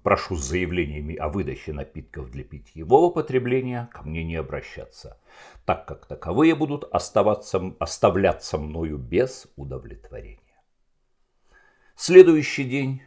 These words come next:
девятнадцатый день сентября, тысяча девятьсот двадцатый год, газета "Известия" пишет, что ввиду появления в городе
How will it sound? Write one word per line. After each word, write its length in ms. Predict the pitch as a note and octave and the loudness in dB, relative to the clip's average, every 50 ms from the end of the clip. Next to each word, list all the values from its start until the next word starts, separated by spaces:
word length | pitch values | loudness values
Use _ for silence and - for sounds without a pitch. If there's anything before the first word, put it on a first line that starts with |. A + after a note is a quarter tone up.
| _ _ _ | _ _ _
девятнадцатый 840 | - D#2 G2 G#2+ G#2 G2+ - F#2+ F2 D#2 - - - D2 - D#2 D2 | -8 -2 2 2 2 2 0 -2 -2 -2 -4 -8 -14 -12 -10 -10 -8
день 200 | D#2 D#2 D2+ D2 | -6 -8 -8 -8
сентября, 500 | - - D#2 D2+ - F2 E2 G2 D3 E3+ | -10 -12 -12 -8 -6 -4 0 2 2 2
тысяча 340 | E3 F3 E3 - C#3 B2 B2+ | 0 -2 -8 -8 -10 -10 -10
девятьсот 400 | A#2 A#2+ A#2 A#2 - - A#2 G#2+ | -8 -6 -6 -6 -4 -4 -4 -4
двадцатый 540 | G2 F#2+ G#2 - - - G2+ - - F#2+ F#2+ | -4 -4 -6 -4 -4 -6 -4 -4 -4 -4 -6
год, 320 | F2+ F#2 F#2 G2+ - - _ _ - - - - - - | -6 -8 -10 -10 -12 -16 _ _ -20 -20 -20 -20 -20 -14
газета 400 | - D2 D2 C2+ C#2 C2+ - D#2 | -10 -8 -8 -6 -6 -8 -10 -12
"Известия" 920 | - D2+ D2 C2+ C#2 F2 G#2+ C#3+ D#3 D#3 - - - - B2 B2 B2 A2 - - - - - - - - _ | -12 -12 -12 -10 -6 -4 -4 -4 -4 -6 -8 -12 -12 -10 -10 -10 -10 -12 -14 -18 -20 -20 -20 -20 -20 -14 _
пишет, 420 | - A2+ E2+ - - - G#1+ - - | -6 -6 -6 -6 -8 -12 -14 -14 -14
что 520 | - - - - - D2 A#1+ - - _ _ _ _ - - - - - - | -14 -16 -8 -4 -2 -2 -2 -4 -10 _ _ _ _ -20 -20 -20 -20 -12 -10
ввиду 500 | E2+ F2+ G#2 C#3+ D#3 C3 C#3+ C#3 C#3 - _ _ - | -8 -4 -4 -4 -2 -2 -4 -6 -8 -12 _ _ 4
появления 520 | C3 C#3 D3+ D#3 E3+ F3 E3 C3+ G#2+ F#2+ | 4 4 4 4 2 0 2 2 2 0
в 160 | E2 C2+ B1+ | 0 -2 -4
городе 520 | C2+ C#2+ D#2 D#2 D#2 D2 D2 D#2 D2 - | -6 -4 -2 -2 -2 -4 -4 -8 -12 -12